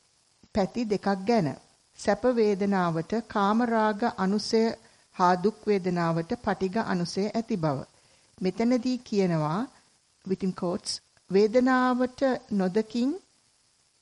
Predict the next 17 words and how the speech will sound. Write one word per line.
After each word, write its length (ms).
නොදකින් 640
නොකියා 760
වේදනාව 680
ලේ 280
පිට 260
වද 360
දෙද්දී 520
දනින්, 460
දකින්න" 500
කියලා. 480
මේ 240
අවස්ථාව 640
උදාහරණයකින් 1000
පැහැදිලි 440
කර 220
දිය 220
හැකිද? 400